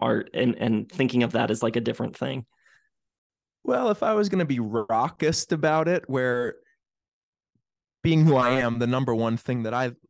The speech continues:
Speaker 2: think about in songwriting is usually, like, melody, right? So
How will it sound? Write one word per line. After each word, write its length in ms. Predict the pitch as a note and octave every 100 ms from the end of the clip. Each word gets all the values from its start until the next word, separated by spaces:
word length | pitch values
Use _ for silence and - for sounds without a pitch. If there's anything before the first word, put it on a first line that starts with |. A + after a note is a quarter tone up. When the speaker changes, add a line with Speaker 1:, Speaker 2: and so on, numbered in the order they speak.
| -
Speaker 2:
think 180 | A#2+ A#2
about 280 | G#2+ G#2
in 80 | G#2+
songwriting 680 | G#2+ - G#2+ G#2+ G#2 A2 E3+
is 120 | E3+
usually, 320 | B2 A2 A2+ A2
like, 200 | A2 -
melody, 640 | G2 G#2 G#2 G2+ G#2+ A#2
right? 360 | C3+ G#2 G#2 C#3 - _ _ _
So 320 | - C#3+ C#3+